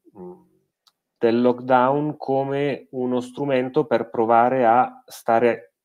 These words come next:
pulito, a stare sobrio per più tempo. Chi, per esempio, si è dato all'esercizio fisico, alla, alla cura del, de-, di sé, del proprio benessere, ed è riuscito nel lockdown a fare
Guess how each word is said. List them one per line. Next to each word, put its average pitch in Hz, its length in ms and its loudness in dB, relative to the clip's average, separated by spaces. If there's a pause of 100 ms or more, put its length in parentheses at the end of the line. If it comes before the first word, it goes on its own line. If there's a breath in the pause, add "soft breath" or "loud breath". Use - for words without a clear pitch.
(140)
pulito, 131 640 0
a 104 140 -8
stare 113 300 0
sobrio 123 420 0
per 123 260 -4
più 104 220 -10
tempo. 117 500 -2
Chi, 127 340 -6 (460 loud breath)
per 113 140 -4
esempio, 127 440 0
si 123 220 -6
è 117 140 2
dato 123 540 2
all'esercizio 110 800 0
fisico, 107 640 -4
alla, 98 520 -2
alla 107 260 -4
cura 123 320 0
del, 104 420 -2
de-, 101 180 -12 (260)
di 107 240 -14
sé, 131 300 2
del 104 180 -2
proprio 117 240 -8
benessere, 131 480 -4
ed 113 100 -4
è 113 40 0
riuscito 110 480 -6 (440 soft breath)
nel 139 240 -6
lockdown 139 680 -2
a 113 180 -4
fare 123 460 -2